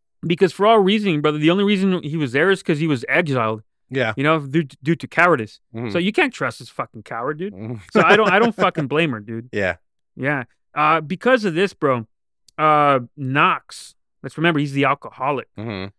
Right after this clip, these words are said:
Speaker 1: He puts Boyd under arrest for, uh, for murder, right?
Speaker 2: Yeah.
Speaker 1: Like, they think, uh, they, they think he attempted murder, right?
Speaker 2: Well, also Cleves gets killed, right?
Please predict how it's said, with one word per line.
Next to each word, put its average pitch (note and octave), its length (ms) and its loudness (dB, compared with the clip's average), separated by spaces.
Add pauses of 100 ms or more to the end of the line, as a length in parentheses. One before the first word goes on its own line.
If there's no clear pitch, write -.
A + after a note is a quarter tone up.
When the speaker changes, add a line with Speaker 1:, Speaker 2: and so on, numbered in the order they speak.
(220)
Speaker 1:
He E3+ 140 -2
puts - 380 0 (200)
Boyd D#3+ 300 0
under D#3 380 2
arrest B2+ 540 0
for, C3+ 360 -2
uh, A#2 460 0 (260)
for C#3 160 -6
murder, C3 480 4
right? B2 320 -2 (100)
Speaker 2:
Yeah. B2+ 340 -2
Speaker 1:
Like, C#3 140 -14
they D3 120 -2
think, F#3 460 -4
uh, C#3 400 2 (320)
they, D#3 140 0
they D#3 220 -2
think A3+ 360 0
he F#3+ 120 0
attempted E3 560 -2
murder, A2+ 320 -6 (640)
right? C3+ 320 -2 (400)
Speaker 2:
Well, E3 220 4
also F3 360 4
Cleves E3 440 -4
gets - 180 -6
killed, E2 320 -8
right? F#2+ 300 -2